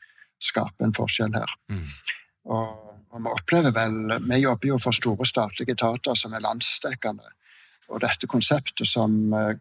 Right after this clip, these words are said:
Speaker 1: går på små grupper og mange små rom, det rulles ut gjennom hele landet.
Speaker 2: Mm.
Speaker 1: Det er,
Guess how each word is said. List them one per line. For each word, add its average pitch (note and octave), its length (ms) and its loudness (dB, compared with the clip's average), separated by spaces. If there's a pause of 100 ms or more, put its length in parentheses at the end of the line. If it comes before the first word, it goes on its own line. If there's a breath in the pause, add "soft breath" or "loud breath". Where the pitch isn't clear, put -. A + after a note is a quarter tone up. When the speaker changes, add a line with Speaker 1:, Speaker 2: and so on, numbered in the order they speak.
(120)
Speaker 1:
går A#2 260 2
på - 200 -2 (480)
små A2 340 2
grupper G#2+ 720 -2 (100)
og G#2+ 100 -6
mange G#2+ 260 -2
små A2 280 0
rom, D3+ 460 -2
det D#3 400 -6 (100)
rulles D3+ 320 -2
ut B2+ 240 -10
gjennom A2+ 460 -12 (100)
hele A#2 300 -8
landet. G#2 320 -10 (100)
Speaker 2:
Mm. D2+ 80 -12 (440 loud breath)
Speaker 1:
Det G#2 180 -8
er, A#2 560 -6